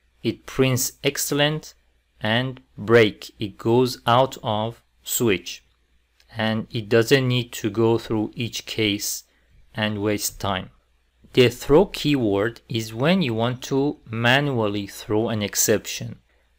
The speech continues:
to show that something wrong happened. For example, we have a function, square root,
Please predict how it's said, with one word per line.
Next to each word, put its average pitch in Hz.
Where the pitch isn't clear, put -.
to 117
show 135
that 120
something 117
wrong 113
happened. -
For -
example, 156
we 113
have 127
a 113
function, 160
square 143
root, 107